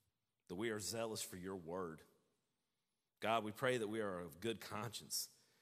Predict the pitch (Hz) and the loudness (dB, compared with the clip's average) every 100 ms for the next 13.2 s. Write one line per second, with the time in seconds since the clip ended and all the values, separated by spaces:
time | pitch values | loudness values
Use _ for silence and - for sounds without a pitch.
0 | _ _ 104 107 143 117 165 139 123 123 | _ _ 0 2 2 4 4 4 2 2
1 | 113 117 101 117 123 101 - - - - | 2 -2 0 4 6 6 2 -18 -20 -20
2 | _ _ 135 117 104 - - 113 147 113 | _ _ -4 -2 -4 -10 -2 2 2 2
3 | 135 123 131 131 107 - - 123 120 117 | 0 4 6 6 4 2 4 6 4 4
4 | - - - - _ _ _ _ _ _ | 0 -4 -10 -20 _ _ _ _ _ _
5 | _ _ - 101 95 113 113 117 98 104 | _ _ -8 -6 -2 0 4 4 2 2
6 | 107 120 110 85 87 92 113 104 82 82 | 4 6 4 2 -2 0 0 0 -4 -4
7 | 98 95 69 - - _ _ _ _ _ | -2 -4 -4 -12 -20 _ _ _ _ _
8 | 90 120 117 120 117 131 127 107 95 85 | 2 4 4 2 0 2 2 2 -2 -4
9 | 87 101 117 117 98 110 110 101 - 98 | -4 0 0 2 0 0 -4 -6 -4 -4
10 | 95 98 95 85 80 95 92 - - - | -2 -4 -4 -4 -2 0 0 0 -2 -4
11 | - _ _ _ - 80 90 123 92 120 | -16 _ _ _ -12 -4 0 0 2 2
12 | 117 113 123 117 98 - 131 117 82 80 | 4 4 4 2 -2 0 0 0 -4 -6
13 | - | -6